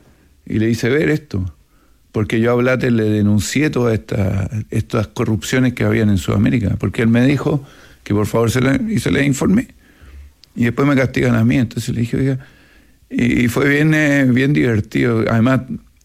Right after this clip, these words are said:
eh, gracias a Dios estaba mi señora, entonces tengo testigo. Entonces, y él me dice, "¿Sabes lo que me pasó hace un par de meses?". "Claro, dime, dígame". "Me fui a negro, tuve un blackout", me dijo.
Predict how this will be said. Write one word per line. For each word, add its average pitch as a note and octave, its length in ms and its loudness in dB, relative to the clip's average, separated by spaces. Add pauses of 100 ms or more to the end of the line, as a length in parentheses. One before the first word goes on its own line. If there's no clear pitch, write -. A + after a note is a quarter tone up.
(120)
eh, A2 340 0
gracias A2 340 0
a A2+ 40 2
Dios A#2 120 0
estaba A#2 220 0
mi A2+ 120 4
señora, A2+ 380 2
entonces G2+ 380 -2
tengo G#2+ 240 0
testigo. C3 560 -2 (540)
Entonces, B2+ 360 0
y B2 120 4
él B2+ 80 4
me C3 120 4
dice, C3 260 2
"¿Sabes D3 260 0
lo D3 100 2
que C#3 80 2
me C#3 140 2
pasó C3+ 260 0
hace C3+ 160 0
un B2 120 2
par B2+ 180 0
de B2 80 0
meses?". C#3 360 -2
"Claro, - 360 -4
dime, - 260 0 (240)
dígame". C3+ 340 0 (640)
"Me G#2+ 200 2
fui B2 140 0
a A#2+ 60 2
negro, G#2+ 520 0 (100)
tuve A#2+ 180 -2
un A2 120 4
blackout", A2+ 500 -2
me G2+ 160 2
dijo. F#2+ 220 -6